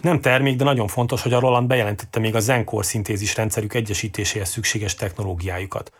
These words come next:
Arra jó mindez, hogy a cég által alkalmazott különböző módszereket összefogja egyetlen közös architektúrában. Itt láthatjátok, hogy minden modellezéssel működő hangszerük motorját olvasztják egybe.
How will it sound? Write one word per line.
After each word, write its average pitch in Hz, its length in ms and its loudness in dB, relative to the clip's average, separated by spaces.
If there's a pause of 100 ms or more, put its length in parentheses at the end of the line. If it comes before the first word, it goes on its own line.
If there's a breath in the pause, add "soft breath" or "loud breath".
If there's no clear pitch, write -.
Arra 131 260 4
jó 110 120 2
mindez, 120 400 2
hogy 120 140 -2
a 113 40 -2
cég 127 280 0
által 107 260 0
alkalmazott 107 540 -2
különböző 104 520 0
módszereket 110 600 -2
összefogja 120 520 -2
egyetlen 110 420 -2
közös 104 280 -2
architektúrában. 98 880 -8 (640)
Itt 170 120 4
láthatjátok, 127 640 2
hogy 127 100 0
minden 127 240 2
modellezéssel 104 720 0
működő 101 360 -4
hangszerük 104 460 -4
motorját 107 460 -2
olvasztják 95 520 -2
egybe. 85 340 -6